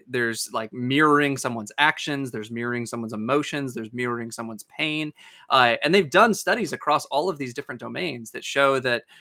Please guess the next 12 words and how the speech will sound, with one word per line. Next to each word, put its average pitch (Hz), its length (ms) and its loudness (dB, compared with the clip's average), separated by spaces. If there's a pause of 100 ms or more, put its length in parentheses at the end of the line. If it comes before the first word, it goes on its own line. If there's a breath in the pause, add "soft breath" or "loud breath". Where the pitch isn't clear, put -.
(140)
uh, 123 200 4
if 135 220 0
I 180 400 8
consider 170 440 0
subjectively 127 840 -6
that 110 140 -10
I 123 160 0
have 123 200 -2
higher 131 440 0
power 120 480 -2
than 120 160 -16
you, 110 200 -10